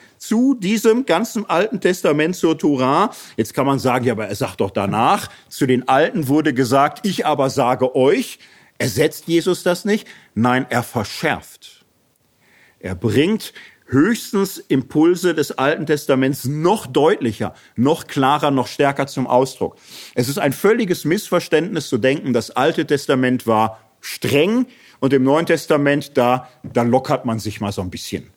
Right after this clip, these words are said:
Da ist das alles nicht mehr so wichtig mit den Geboten. Also, so geht's nicht. So und, ähm, Christen,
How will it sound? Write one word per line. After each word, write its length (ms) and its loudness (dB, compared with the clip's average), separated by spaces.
Da 180 0
ist 200 -6
das 200 0
alles 260 0
nicht 160 -2
mehr 120 2
so 160 -2
wichtig 300 -2
mit 140 -2
den 140 0
Geboten. 420 -2
Also, 400 2
so 680 2
geht's 460 0
nicht. 480 -2
So 420 2
und, 540 2
ähm, 840 0
Christen, 720 -2